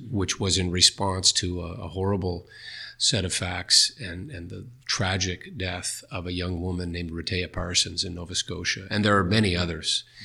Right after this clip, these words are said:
uh, where a child was bullied, sexually abused, images taken, shared amongst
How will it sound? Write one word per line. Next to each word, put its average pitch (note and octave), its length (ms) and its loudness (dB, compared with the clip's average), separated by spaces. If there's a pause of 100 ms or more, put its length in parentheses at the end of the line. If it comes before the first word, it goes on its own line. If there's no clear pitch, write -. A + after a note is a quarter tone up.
(520)
uh, F2+ 320 -4
where F#2 500 -4
a F2 60 -6
child F#2 400 -2
was F2 140 -4
bullied, F#2 640 -6 (560)
sexually G2+ 540 4
abused, F2 720 -2 (460)
images G2+ 580 4
taken, F2 720 0 (260)
shared G2 520 4
amongst F2+ 680 0